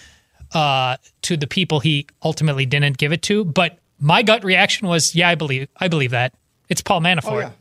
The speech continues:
Speaker 1: I mean,
Speaker 2: Yep.
Speaker 1: so, and that,
Speaker 2: I could
Speaker 1: that's
Speaker 2: believe
Speaker 1: be-
Speaker 2: it either way.
Speaker 1: And so that speaks beyond to my point about journalism in general.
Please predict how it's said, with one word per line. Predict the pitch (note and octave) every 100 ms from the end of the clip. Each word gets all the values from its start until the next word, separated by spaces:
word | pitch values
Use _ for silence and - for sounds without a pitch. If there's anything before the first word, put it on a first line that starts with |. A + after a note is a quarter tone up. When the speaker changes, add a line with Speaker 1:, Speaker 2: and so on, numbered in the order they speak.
| -
Speaker 1:
I | G3+
mean, | A#3+ A#3+ -
Speaker 2:
Yep. | E3+
Speaker 1:
so, | D4+ C4+ - - -
and | A#3+ C4+
that, | D#4+ D#4+
Speaker 2:
I |
could | F3+
Speaker 1:
that's | D#3 D#4 E3+
Speaker 2:
believe | F#3+ F#3
Speaker 1:
be- |
Speaker 2:
it | E3
either | F3 D#3
way. | B2+ F3+ G2+ F2+ - -
Speaker 1:
And | A3+ A3+
so | C4
that | A#3+ D#4+
speaks | - B3 -
beyond | G#3+ G3 -
to |
my | F#3
point | E3+ G#3 F3+
about | E3 E3 - E3 _ _ -
journalism | D#3+ G3+ F#3+ F#3 D#3+ D#3 D#3
in | D#3
general. | D3+ B3 D#4 F#3 B2 -